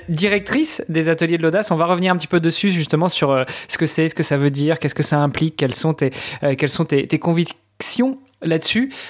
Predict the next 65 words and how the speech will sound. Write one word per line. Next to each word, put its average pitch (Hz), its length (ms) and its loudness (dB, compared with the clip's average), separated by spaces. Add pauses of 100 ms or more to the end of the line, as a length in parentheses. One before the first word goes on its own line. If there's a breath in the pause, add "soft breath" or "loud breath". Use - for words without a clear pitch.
(100)
Euh, 160 500 2
mais 185 280 0
tout 180 140 -2
d'abord, 175 400 2
bah, 156 100 0
le 151 80 4
podcast 160 340 -2
s'appelle 156 420 2
Vélo 147 240 2
Taf, - 380 -2 (120)
euh, 143 320 2
et 151 120 2
tu - 120 -4
m'as 156 80 0
posé 196 220 0
la 202 80 2
question 175 320 0
en 160 160 2
off 180 200 -2
avant 156 180 2
qu'on 160 140 2
commence. 151 300 0
Tu - 80 -4
m'as 151 60 4
demandé, 151 320 2
euh, 135 60 0 (280 loud breath)
comment 180 220 2
est-ce 208 120 -2
que 165 100 2
j'ai 147 140 2
atterri 156 420 2 (240 loud breath)
dans 165 260 0
le 165 120 2
monde 196 300 2
du 175 140 0
vélo. 185 280 0 (300 loud breath)
Euh, 147 460 0
bah, 151 100 0
je - 80 0
te 156 80 -2
renvoie 147 220 0
la 143 80 0
question. 269 380 -2 (180)
Priscilla, 147 340 -2
comment 202 280 0
est-ce - 160 0
que 180 80 0
tu 160 200 0
as 147 60 2
atterri 151 300 0
dans 151 80 0
le 143 60 2
monde 147 120 2
du 139 120 0
vélo ? 147 120 2
Comment 208 240 0
as-tu 254 220 0
découvert 185 640 0
le 160 80 2
vélo ? 151 240 0
Quelle 262 160 0
est 302 100 -2
ton 190 140 2
histoire 214 680 0
avec 160 380 0